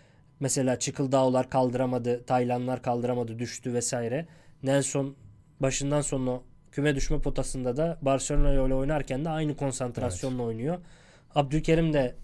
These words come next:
Speaker 1: o modelde bir adam. Dört yılda hiç doğru düzgün sakatlık geçirmemiş. Umarım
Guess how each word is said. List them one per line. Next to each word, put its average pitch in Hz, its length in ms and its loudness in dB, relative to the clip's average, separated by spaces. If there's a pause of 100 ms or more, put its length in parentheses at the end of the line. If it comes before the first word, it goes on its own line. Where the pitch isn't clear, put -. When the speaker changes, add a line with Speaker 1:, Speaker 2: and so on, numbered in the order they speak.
(260)
Speaker 1:
o 143 80 0
modelde 120 460 0
bir 110 100 -4
adam. 131 240 -6 (640)
Dört 143 240 2
yılda 147 180 2
hiç 143 240 -2
doğru 139 180 4
düzgün 139 260 -4
sakatlık 135 680 -6
geçirmemiş. 123 760 -4 (640)
Umarım 127 380 2